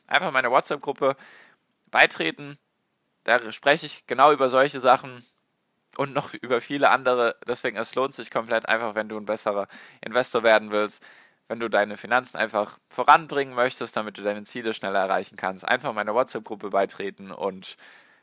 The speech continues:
genau, das ist der beste Schritt, den du dieses Jahr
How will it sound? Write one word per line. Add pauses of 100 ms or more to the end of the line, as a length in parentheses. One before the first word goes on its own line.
(100)
genau, (120)
das
ist
der
beste
Schritt,
den
du
dieses
Jahr